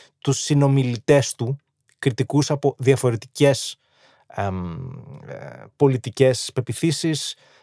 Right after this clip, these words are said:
ή, α, αντιλήψεις ή κοινωνική προέλευση, από οτιδήποτε τέλος πάντων. Οπότε τον καλούσαν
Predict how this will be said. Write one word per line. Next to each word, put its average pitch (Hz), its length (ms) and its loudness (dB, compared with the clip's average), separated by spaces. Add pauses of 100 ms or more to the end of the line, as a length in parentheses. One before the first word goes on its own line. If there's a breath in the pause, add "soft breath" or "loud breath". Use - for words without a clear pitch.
ή, 127 260 -4
α, 104 400 -4
αντιλήψεις 131 800 0
ή 147 120 -4
κοινωνική 120 920 0 (440)
προέλευση, 147 720 4
από 131 180 2
οτιδήποτε 120 500 0
τέλος 90 220 -10
πάντων. 110 280 -4 (800 loud breath)
Οπότε 180 400 6
τον 190 160 6
καλούσαν 185 680 4